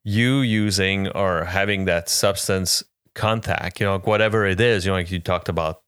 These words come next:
gambling, you talked about alcohol. Um, what's your first memory of either you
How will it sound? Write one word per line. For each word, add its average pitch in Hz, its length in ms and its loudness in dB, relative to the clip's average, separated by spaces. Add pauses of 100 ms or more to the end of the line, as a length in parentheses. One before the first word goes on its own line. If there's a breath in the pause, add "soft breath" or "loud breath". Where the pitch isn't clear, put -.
(120)
gambling, 98 540 0
you 87 80 -2
talked 87 260 -2
about 82 400 -4
alcohol. 92 560 -2 (460 loud breath)
Um, 87 420 -2 (560)
what's 135 220 0
your 180 80 2
first 120 360 0
memory 104 420 2
of 90 260 0
either 120 340 0
you 151 560 0